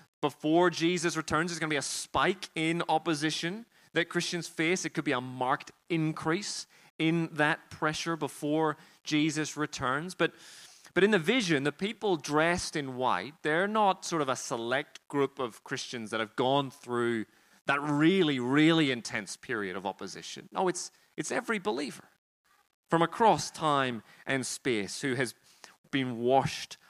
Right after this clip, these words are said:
white, washed clean by the blood of the Lamb. It's the song we sang, uh, first up this morning. John has already told us how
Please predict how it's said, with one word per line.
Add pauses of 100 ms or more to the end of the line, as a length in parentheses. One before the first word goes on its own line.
(120)
white, (160)
washed (400)
clean
by
the
blood
of
the
Lamb.
It's
the
song
we
sang, (480)
uh,
first
up
this
morning. (1040)
John
has
already
told
us (260)
how